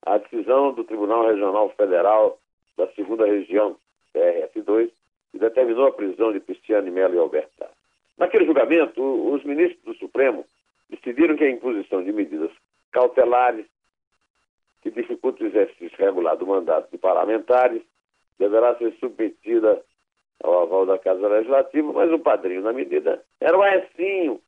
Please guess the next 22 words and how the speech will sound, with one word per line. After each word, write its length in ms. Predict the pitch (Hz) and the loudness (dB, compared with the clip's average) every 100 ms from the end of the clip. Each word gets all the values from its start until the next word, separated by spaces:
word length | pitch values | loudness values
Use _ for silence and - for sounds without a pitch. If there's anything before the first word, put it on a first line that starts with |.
| _ | _
o 120 | - | -2
neto 340 | 160 165 165 151 | 2 2 0 -4
do 120 | 165 | -2
Tancredo, 600 | 185 170 160 175 190 - - _ | 0 0 2 2 2 0 -18 _
o 100 | 147 | -6
dono 440 | 139 170 165 147 - _ _ _ _ | 0 2 2 -2 -6 _ _ _ _
do 120 | 175 | -6
P 100 | - | 2
S 180 | 135 135 | 2 2
D 100 | 120 | 0
B 200 | 117 135 | 0 0
e 20 | 139 | -2
dos 200 | 117 - | -6 -12
sonhos 220 | - 120 113 | -4 -2 -2
dos 140 | 107 | -2
brasileiros 580 | 101 98 87 95 104 90 _ _ _ - | -2 -2 -2 0 0 -2 _ _ _ -4
que 80 | |
acreditavam 540 | 92 113 95 87 101 92 | -2 -2 -4 -2 0 -2
que 80 | - | -2
seria 180 | 95 101 | 0 2
uma 60 | |
alternativa 880 | 92 95 90 85 73 95 95 82 82 | 0 0 -2 -4 -8 -6 -6 -2 -4